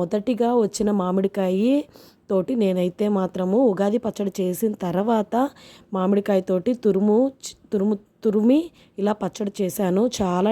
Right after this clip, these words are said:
టేస్టీగా ఉంటుంది and చాలా సింపుల్ ప్రాసెస్. ఇలాగ రెండు మామిడికాయలని తీసేసుకొని పక్కన పెట్టేసుకోవాలి. వీటిని శుభ్రంగా కడిగేసి తుడిచి పక్కన పెట్టేసుకున్న తర్వాత ఇలాగ మనము మామిడికాయ తురుముని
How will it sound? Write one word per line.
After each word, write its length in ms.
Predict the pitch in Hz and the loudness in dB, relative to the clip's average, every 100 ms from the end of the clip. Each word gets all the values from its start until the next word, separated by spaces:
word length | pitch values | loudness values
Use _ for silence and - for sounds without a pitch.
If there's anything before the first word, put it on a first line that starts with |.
| 220 | 2
టేస్టీగా 460 | 202 - 233 220 214 | 0 0 -2 0 0
ఉంటుంది 240 | 190 196 226 | 0 -2 -2
and 100 | 233 208 | -2 -2
చాలా 180 | 180 196 - | -2 -4 -2
సింపుల్ 340 | 185 202 254 233 | -2 -2 -2 0
ప్రాసెస్. 400 | 208 175 180 - 262 262 - - - 202 | 0 0 -2 2 0 0 -12 -20 -4 0
ఇలాగ 220 | 190 185 220 | 0 0 0
రెండు 180 | 196 190 190 | 0 0 0
మామిడికాయలని 560 | 180 185 196 208 214 202 | 0 -2 -2 0 0 -2
తీసేసుకొని 680 | 185 175 185 - 202 180 214 285 - - - _ | -4 -2 -4 -4 -4 0 2 2 -2 -20 -20 _
పక్కన 200 | 190 202 202 | -6 -4 -2
పెట్టేసుకోవాలి. 480 | 190 196 190 208 214 | -2 -4 -4 -2 2
వీటిని 240 | 208 190 202 | 2 0 -4
శుభ్రంగా 400 | 196 160 190 202 208 | -4 -4 -2 -2 -2
కడిగేసి 380 | 175 180 196 254 | -2 0 -2 -2
తుడిచి 300 | 208 185 - 233 | -2 -2 -2 -6
పక్కన 180 | 190 208 202 | -4 -2 -2
పెట్టేసుకున్న 440 | 190 196 - 202 202 | -2 -4 -2 -4 0
తర్వాత 500 | 180 175 175 220 269 - - - - 196 | -2 0 -2 0 -2 -4 -20 -20 -6 0
ఇలాగ 340 | 190 185 175 269 311 285 - - - | 2 0 2 0 0 -6 -20 -20 -6
మనము 320 | 202 190 214 311 - - - - - 202 | -2 0 2 0 -2 -16 -20 -20 -6 -2
మామిడికాయ 500 | 202 208 202 208 240 240 | 2 2 0 0 0 2
తురుముని 400 | 190 202 214 | 2 4 2